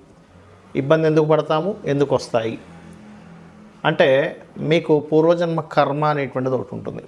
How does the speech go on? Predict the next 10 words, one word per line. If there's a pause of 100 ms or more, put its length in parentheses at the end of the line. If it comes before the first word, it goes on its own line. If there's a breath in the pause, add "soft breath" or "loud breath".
(120)
ప్రతి
లగ్నం, (960)
పన్నెండు
రాసులు
ఎలా
ఉంటాయో,
పన్నెండు
లగ్నాల్లో
పుట్టిన
వారికి,